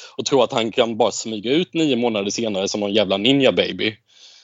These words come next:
Och för att få bort lite av sin frustration så börjar hon teckna den här ninja babyn som, som en slags egen terapi. Och ninja babyn kommer till, till liv framför våra ögon som en seriefigur som, som bara tittaren och Rakel kan se och som hon pratar och interagerar med.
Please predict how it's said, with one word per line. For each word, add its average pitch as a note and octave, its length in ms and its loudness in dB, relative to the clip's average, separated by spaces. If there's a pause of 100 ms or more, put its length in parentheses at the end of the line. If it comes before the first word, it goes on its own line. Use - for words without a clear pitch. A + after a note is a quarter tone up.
(360)
Och - 240 0
för C#3+ 120 4
att B2+ 120 2
få D3 60 0
bort E3+ 260 0
lite C#3+ 200 0
av - 40 -2
sin A#2+ 140 -2
frustration D#3 580 2
så D#3 80 -4
börjar C3 240 -2
hon C#3+ 140 -2
teckna - 480 0
den F#3+ 140 2
här F3 100 4
ninja C3+ 280 2
babyn A#2 440 -2
som, A#2 280 -2
som A#2 340 -2
en A#2+ 140 -4
slags - 220 -2
egen A2+ 280 2
terapi. E3+ 440 0 (600)
Och A#2+ 200 -4
ninja C#3 280 4
babyn C#3+ 300 2
kommer C#3+ 200 2
till, B2+ 300 -2
till D3+ 160 2
liv G#3 220 2
framför D3+ 340 2
våra C3+ 200 2
ögon D3 400 2
som C3+ 160 -4
en A#2+ 60 -4
seriefigur D3+ 680 2
som, A#2+ 300 -2
som B2 160 -4
bara B2 160 4
tittaren A#2+ 480 -4
och A#2+ 120 -6
Rakel E3+ 320 2
kan D3 160 2
se F#2 180 -4
och A#2 120 -4
som B2 140 -2
hon C3+ 220 0
pratar A2+ 380 2
och A#2 80 0
interagerar B2 560 2
med. G#2 160 -6